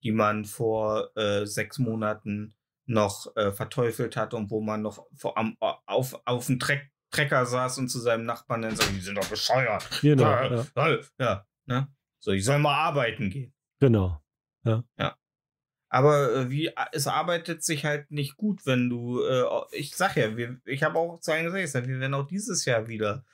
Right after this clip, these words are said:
Speaker 1: äh, einen Hitzerekord im Sommer haben. Da schwör ich, äh, wette ich jetzt einen fünfziger drauf.
Speaker 2: Ja, ich würd gern mit
Speaker 1: Und
Speaker 2: dir
Speaker 1: de-,
Speaker 2: wetten, aber ich glaub
Speaker 1: und
Speaker 2: auch,
Speaker 1: den
Speaker 2: dass
Speaker 1: fünfziger kriegt einer unserer Zuhörer, wenn's nicht so ist.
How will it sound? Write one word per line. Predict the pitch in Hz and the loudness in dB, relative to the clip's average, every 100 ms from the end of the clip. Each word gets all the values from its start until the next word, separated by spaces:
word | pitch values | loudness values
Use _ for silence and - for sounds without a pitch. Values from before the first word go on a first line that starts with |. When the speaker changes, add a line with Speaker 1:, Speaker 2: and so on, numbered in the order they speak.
| _ _ | _ _
Speaker 1:
äh, | - 123 | 2 2
einen | 120 117 110 | 4 -2 -4
Hitzerekord | 123 - 117 113 - 113 113 | -4 -4 -4 -6 -2 -2 -2
im | 110 | -8
Sommer | 110 107 101 | -6 -4 -4
haben. | 98 101 | -4 -4
Da | 101 120 127 127 135 | 0 0 0 -4 -12
schwör | - - 156 170 190 | -14 -12 -2 2 2
ich, | 190 - _ | 0 -10 _
äh, | 151 165 156 165 | -10 -8 -6 -4
wette | 196 220 | -2 -2
ich | 202 | -4
jetzt | 185 - | -4 -2
einen | 180 147 | -2 -2
fünfziger | 190 175 - 147 120 107 | 0 0 -2 -2 2 0
drauf. | - 98 101 _ _ _ _ _ _ _ _ _ _ _ _ _ _ _ _ _ _ _ - _ _ _ _ _ _ _ _ _ _ 151 | 0 -6 -6 _ _ _ _ _ _ _ _ _ _ _ _ _ _ _ _ _ _ _ -20 _ _ _ _ _ _ _ _ _ _ 4
Speaker 2:
Ja, | 151 160 | 6 6
ich | - | 4
würd | 156 | 0
gern | 180 156 | 2 6
mit | 143 | 8
Speaker 1:
Und | |
Speaker 2:
dir | 147 | 8
Speaker 1:
de-, | 131 | 4
Speaker 2:
wetten, | 147 147 | 2 2
aber | 127 | 2
ich | 107 - _ _ - - - | 0 -6 _ _ -16 -14 -12
glaub | - 123 113 | 2 4 6
Speaker 1:
und | 139 | 6
Speaker 2:
auch, | |
Speaker 1:
den | 143 | 6
Speaker 2:
dass | 123 | 6
Speaker 1:
fünfziger | 196 202 - 220 180 170 | 4 4 0 0 0 0
kriegt | - 170 - | -2 -2 0
einer | 160 165 160 | 0 0 0
unserer | 156 143 139 | 0 0 0
Zuhörer, | - 135 131 127 123 | 2 2 2 0 -4
wenn's | 127 160 139 | -2 -4 -4
nicht | 123 - | -8 -10
so | - 110 | -14 -16
ist. | - | -18